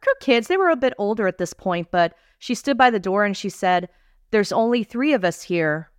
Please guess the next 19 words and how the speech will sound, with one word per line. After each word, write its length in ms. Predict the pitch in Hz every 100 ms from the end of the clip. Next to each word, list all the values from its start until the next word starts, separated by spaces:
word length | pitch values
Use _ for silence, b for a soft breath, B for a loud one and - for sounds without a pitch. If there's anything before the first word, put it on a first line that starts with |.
| -
What 140 | 196
are 40 | 208
we 120 | 240
going 220 | 208 208 202
to 80 |
do 200 | 180 175
if 100 | 175 -
the 60 |
Confederates 640 | - 160 165 160 160 143 -
come?" 360 | 147 139 139 147 _ _ _
And 340 | - 180 175 -
this 320 | 202 208 -
voice 480 | 180 180 202 220 -
in 160 | - 196
the 80 |
darkness 840 | 170 165 165 - 185 147 147 - - _
responded 840 | 175 - - 165 170 180 156 143 139 -
and 160 | 165
said, 400 | - 170 151 156